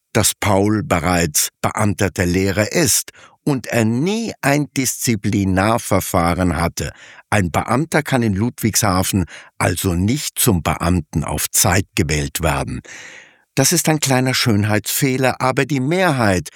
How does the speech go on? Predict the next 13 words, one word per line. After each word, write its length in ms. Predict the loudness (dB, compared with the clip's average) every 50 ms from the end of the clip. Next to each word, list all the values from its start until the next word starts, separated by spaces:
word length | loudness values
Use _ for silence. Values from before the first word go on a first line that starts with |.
| -20 -20 -20 _ 0
der 280 | 2 4 4 2 0 -2 _
unsere 500 | -2 -2 0 0 0 0 0 2 2 0
Demokratiefunktionäre 1800 | 2 0 0 0 0 -2 -2 0 0 0 0 -2 -4 -4 -2 -4 -4 -2 0 0 0 0 0 0 0 2 2 2 2 2 2 2 2 2 0 -2 -4 -14 -20 _
sieht 400 | -4 -2 0 2 0 0 -2 -4 -2
darüber 480 | 0 0 0 0 0 -2 -2 0 0 0
hinweg. 540 | 2 2 0 0 2 0 0 -2 -2 -6 -14 -16 -20 -20 _ _ _ _ _ _ _
Alles 400 | -4 -2 0 0 0 0 0 0
ganz 300 | 0 0 0 0 -2 -2
demokratisch 800 | -2 0 0 -2 -4 -2 -2 0 0 0 0 0 -2 -2 -2 -4 -4
und 300 | -4 -2 -2 -2 -2 -4
formal 640 | -4 -4 -2 -2 0 0 0 2 2 2 0 0
juristisch 720 | 0 -2 -2 -2 -2 -2 -4 -4 -4 -4 -2 -2 -2 -4 -2
korrekt. 420 | -2 -2 0 0 -2 -4 -8 -14